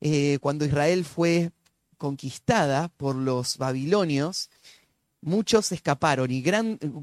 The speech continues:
algunas comunidades se establecieron en Egipto.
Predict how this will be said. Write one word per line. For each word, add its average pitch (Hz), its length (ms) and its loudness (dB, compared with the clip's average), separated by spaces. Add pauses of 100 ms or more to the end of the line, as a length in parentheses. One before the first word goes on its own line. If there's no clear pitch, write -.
(200)
algunas 196 320 4
comunidades 170 460 2
se 160 80 -2
establecieron 147 640 -2
en 131 80 -6
Egipto. - 440 -10